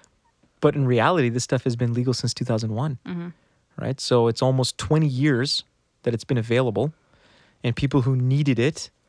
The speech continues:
Speaker 1: have never used it because they didn't have access to it, or the physicians that they were seeing didn't have the knowledge, right?
Speaker 2: Mm-hmm.
Speaker 1: So it's, it's interesting when you talk about cannabis in time frame, because two years in the game and you're a veteran,
Speaker 2: Mm.
Speaker 1: right?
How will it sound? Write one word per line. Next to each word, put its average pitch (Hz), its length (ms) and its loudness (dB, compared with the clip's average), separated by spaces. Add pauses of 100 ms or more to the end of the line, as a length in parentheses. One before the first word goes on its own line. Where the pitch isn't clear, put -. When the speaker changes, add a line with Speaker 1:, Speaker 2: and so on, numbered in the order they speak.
(400)
Speaker 1:
have 117 160 -4
never 123 300 2
used 117 340 -2
it 156 200 0
because 117 280 -2
they 127 80 -2
didn't 127 200 0
have 120 120 0
access 139 360 -4
to 110 120 -8
it, 107 100 -4
or 117 120 -2
the 110 80 -2
physicians 117 460 -2
that 117 100 -2
they 123 80 -2
were 117 100 -2
seeing 120 220 -2
didn't 120 200 -2
have 117 500 -4 (140)
the 120 120 -2
knowledge, - 520 -4 (240)
right? 131 140 -4
Speaker 2:
Mm-hmm. 202 60 -8
Speaker 1:
So 123 240 2 (360)
it's, - 440 2
it's 143 180 2
interesting 156 500 2
when 120 120 2
you 120 80 0
talk 139 240 2
about 120 180 2
cannabis 117 380 -2
in 113 100 -2
time 117 220 0
frame, 113 240 -2
because 110 340 0
two - 160 0
years 131 240 4
in 123 80 0
the 113 60 0
game 123 240 0
and 113 100 -2
you're 113 120 0
a 101 40 0
veteran, 110 380 0 (240)
Speaker 2:
Mm. 196 120 -4
Speaker 1:
right? 123 200 2